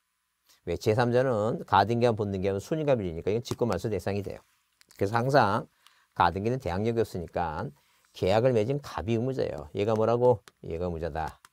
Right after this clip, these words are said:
그 얘기입니다. 그래서 이 세 가지는 여러분 방금 설명한 대로 이 세 가지는 기억해야 돼요. 가등기는 뒤에서 또 볼 거예요. 자, 방금 얘기한 것도 또 저당권 말소 등기 할 때 또 뒤에서 또 강론에서 또 나와요. 어, 그때 다시 보자.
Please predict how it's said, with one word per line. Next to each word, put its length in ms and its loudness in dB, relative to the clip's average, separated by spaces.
그 100 -4
얘기입니다. 260 -8
그래서 160 -2
이 160 6
세 180 10
가지는 360 8
여러분 260 8
방금 240 4
설명한 400 4
대로 520 2
이 80 -6
세 200 2
가지는 360 2
기억해야 380 0
돼요. 120 -10
가등기는 480 4
뒤에서 280 -2
또 140 0
볼 140 -2
거예요. 280 -4
자, 300 6
방금 280 4
얘기한 280 4
것도 200 -2
또 420 2
저당권 460 2
말소 260 -4
등기 160 -2
할 100 -2
때 100 -12
또 200 -4
뒤에서 300 -2
또 140 -4
강론에서 460 -4
또 120 -2
나와요. 460 -4
어, 360 -10
그때 180 2
다시 260 4
보자. 220 2